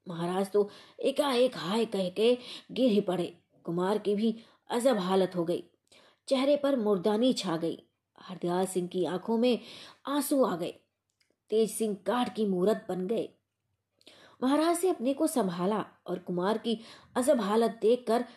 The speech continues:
गले लगा लिया। इसके बाद रोते हुए कुमार का हाथ पकड़े महल में दौड़े चले गए। देखा कि हाहाकार मचा हुआ है।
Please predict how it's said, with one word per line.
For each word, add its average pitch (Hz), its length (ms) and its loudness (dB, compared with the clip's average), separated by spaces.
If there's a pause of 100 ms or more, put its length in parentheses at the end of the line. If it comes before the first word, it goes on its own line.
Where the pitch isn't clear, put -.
(160)
गले 214 300 4
लगा 180 240 0
लिया। 175 240 -4 (580)
इसके 196 300 -2
बाद 170 260 -2
रोते 180 320 2
हुए 233 300 2 (360)
कुमार 277 320 2
का 285 120 0
हाथ 226 220 -2 (100)
पकड़े 214 480 2 (220)
महल 277 300 2
में 247 140 2
दौड़े 185 240 4
चले 170 260 -2
गए। 165 160 -6 (340)
देखा 175 380 -2
कि 220 280 -2 (260)
हाहाकार 254 760 2
मचा 180 280 -2
हुआ 180 220 -2
है। 170 260 -8